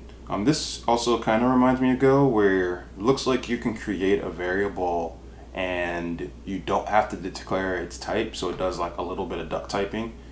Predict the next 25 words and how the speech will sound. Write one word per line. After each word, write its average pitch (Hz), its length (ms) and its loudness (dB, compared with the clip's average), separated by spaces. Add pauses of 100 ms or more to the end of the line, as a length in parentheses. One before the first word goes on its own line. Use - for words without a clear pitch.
(280)
So 95 200 -2
depending 95 440 -2
on 87 160 -2
what 90 120 -6
value 90 320 2
you 90 180 -4
have 87 200 -2
on 90 100 -2
the 87 80 -6
right-hand 87 360 -4
side 90 180 -4
of 78 100 -8
the - 80 -12
equal - 200 -14
sign, 95 480 -4 (160)
it 90 100 -4
will 90 140 -4
make 90 260 -4
it, 85 220 -6 (520)
um, 82 460 -4 (1600)
determine 90 460 -4
what 85 160 -6
the 87 80 -2
type 92 340 -2
is. 123 360 -2